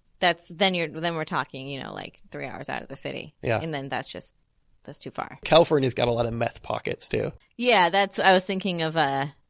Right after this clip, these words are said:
Speaker 1: Clear Lake, which
Speaker 2: Yeah.
Speaker 1: is, like, an hour north of me,
Speaker 2: Yeah.
Speaker 1: where you get up there and you're like, "It's, like, a totally different."
Speaker 2: Nice lake.
Speaker 1: Yeah, it's, it's cool up there. Um, yeah, but then if you go south of San Francisco, you got Silicon Valley.
Speaker 2: Yeah.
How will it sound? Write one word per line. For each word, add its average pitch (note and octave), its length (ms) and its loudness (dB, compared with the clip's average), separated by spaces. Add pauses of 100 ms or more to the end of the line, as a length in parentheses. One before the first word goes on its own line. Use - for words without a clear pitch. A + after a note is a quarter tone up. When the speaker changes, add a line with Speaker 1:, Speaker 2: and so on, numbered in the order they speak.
(300)
Speaker 1:
Clear F3+ 340 2
Lake, D3 480 -2
which D#3 140 -2
Speaker 2:
Yeah. B2+ 120 6
Speaker 1:
is, B2 100 -2
like, C#3+ 240 -4
an D#3 100 -4
hour C#3 240 -2
north C#3+ 340 -6
of C#3+ 120 -10
me, C#3+ 100 -4
Speaker 2:
Yeah. A#2+ 160 0 (180)
Speaker 1:
where D#3+ 100 -2
you D#3+ 80 0
get D3+ 80 2
up C#3 160 0
there D3 140 2
and C#3+ 140 -4
you're D3 120 -6
like, D3 60 -12
"It's, - 100 -16
like, E3 80 -12
a - 40 -16
totally F3+ 300 -12
different." - 480 -6
Speaker 2:
Nice E3+ 240 -2
lake. - 300 -2
Speaker 1:
Yeah, C#4+ 280 4
it's, G#3+ 200 -4
it's G3+ 160 -6
cool A#3 240 4
up F#3 180 4
there. E3 240 2 (280)
Um, E3+ 540 0
yeah, A#3 120 4
but G#3 60 2
then G3+ 100 0
if G3+ 60 -4
you G#3 80 0
go E3+ 40 0
south G#3+ 280 2
of G#3+ 40 -8
San G3+ 120 -2
Francisco, E3+ 360 -4
you E3+ 60 0
got D3+ 160 0
Silicon D3 420 -4
Valley. C#3+ 320 -2
Speaker 2:
Yeah. B2+ 140 4